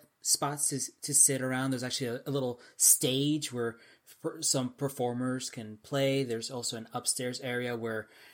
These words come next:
there is a, a reading, uh, a reading nook, um, and also, like, a second coffee spot. Like, while downstairs is the main bakery, the main kitchen, there's also, like, a, another spot for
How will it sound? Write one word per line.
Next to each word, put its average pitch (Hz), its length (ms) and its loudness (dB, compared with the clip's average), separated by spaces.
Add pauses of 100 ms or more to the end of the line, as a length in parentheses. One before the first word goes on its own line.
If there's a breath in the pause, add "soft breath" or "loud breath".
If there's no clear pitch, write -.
(160 loud breath)
there 120 220 -2
is 113 200 -4
a, 110 360 -6
a 113 120 -6
reading, 131 580 -2 (440 soft breath)
uh, 123 200 -6
a 113 100 -8
reading 117 460 -6
nook, 156 360 -2 (280 loud breath)
um, 113 320 -6
and 117 120 -8
also, 120 240 -6
like, 120 140 -8
a 113 60 -8
second 120 480 -4
coffee 147 480 -6
spot. 196 480 0 (400 soft breath)
Like, 123 240 -2 (240)
while 143 180 2
downstairs 147 600 4
is 143 260 6
the 143 100 4
main 131 260 2
bakery, 127 380 -2
the 120 80 -4
main 113 200 -8
kitchen, 139 360 -6
there's 113 160 -6
also, 113 240 -6
like, 110 160 -6
a, 110 120 -10 (280)
another 123 380 -4
spot 123 280 -4
for 120 320 -4